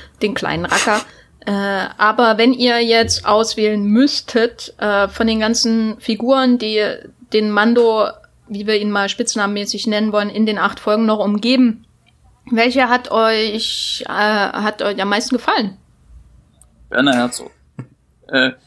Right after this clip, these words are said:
Speaker 2: keine Ahnung, wie der eigentlich genau heißt, beziehungsweise man, ähm, äh, weiß es auch nicht. Also er bekommt keinen Namen, der, ähm, der, der irgendwie,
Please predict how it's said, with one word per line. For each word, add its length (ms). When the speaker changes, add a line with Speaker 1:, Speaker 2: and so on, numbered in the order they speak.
Speaker 2:
keine 260
Ahnung, 240
wie 80
der 120
eigentlich 220
genau 300
heißt, 220
beziehungsweise 440
man, 420
ähm, 380
äh, 120
weiß 300
es 120
auch 240
nicht. 180
Also 160
er 40
bekommt 440
keinen 380
Namen, 680
der, 600
ähm, 720
der, 440
der 140
irgendwie, 500